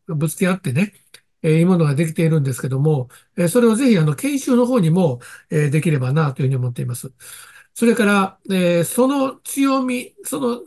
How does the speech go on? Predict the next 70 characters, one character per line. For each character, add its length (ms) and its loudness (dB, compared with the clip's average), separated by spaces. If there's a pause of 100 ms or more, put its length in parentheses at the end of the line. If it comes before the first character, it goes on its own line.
(120)
え、 120 -10 (240)
結 280 -4
束 220 2
を 120 4
持 100 4
っ 100 -4
て、 320 0 (640)
そ 160 -4
の、 540 0
誰 220 2
で 100 4
も 120 4
通 220 2
園 80 4
制 180 0
度、 220 -4 (520)
こ 140 -2
れ 80 2
ね、 80 0
や 100 0
っ 100 -8
ぱ 140 0
り 80 2
も 160 2
う 40 0
ち 80 -8
ょ 40 -6
っ 20 -6
と 80 -2
子 160 0
供 200 2
に 100 0
と 160 -2
っ 60 -14
て、 480 0 (480)
え 560 -2
ー、 20 -12
子 100 -6
供 140 -2
の 100 -2
育 280 -4
ち 160 -4
が 220 0
保 100 0
障 260 0
で 60 0
き 120 0
る 80 0
よ 140 0
う 40 -2
な、 240 -8 (480)
え 160 0
ー、 20 -4
保 240 0
育 200 0
で 100 0
す 80 -8
か 100 -6
ら 100 -8
ね、 260 -4 (280)
え 580 -6
ー、 20 -20 (200)
託 240 -2
児 80 0
じ 100 0
ゃ 60 0
な 120 0
い 60 2
の 120 -2
で、 320 -4